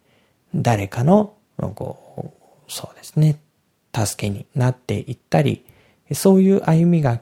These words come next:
今日一日の中にあるんだ。もちろん私も誰かに助けてもらい、誰かの手によって歩みを備えられ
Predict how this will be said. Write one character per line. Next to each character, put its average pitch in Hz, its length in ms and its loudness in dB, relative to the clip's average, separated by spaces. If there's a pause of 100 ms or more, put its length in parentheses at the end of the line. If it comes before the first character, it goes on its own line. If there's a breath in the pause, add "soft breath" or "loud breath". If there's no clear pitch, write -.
今 185 200 4
日 107 60 0
一 127 220 -4
日 120 220 -4
の 113 100 -2
中 101 200 -8
に - 180 -18
あ 160 160 0
る 196 120 0
ん 101 120 -4
だ。 - 160 -14 (600)
も 110 120 0
ち - 140 0
ろ 226 120 4
ん 160 100 2
私 101 380 -2
も 151 120 4
誰 95 240 -4
か 110 140 -4
に 165 180 0
助 - 320 -10
け - 40 -16
て - 60 -12
も 95 120 -8
ら 101 140 -4
い、 98 120 -4 (400 soft breath)
誰 95 240 -8
か - 140 -6
の 185 240 2
手 - 220 -10
に 98 120 -4
よ 95 120 -8
っ - 40 -16
て 185 460 -2 (220)
歩 98 260 -8
み 139 140 -2
を 151 60 -2
備 92 380 -8
え - 20 -12
ら 95 120 -10
れ 104 160 -16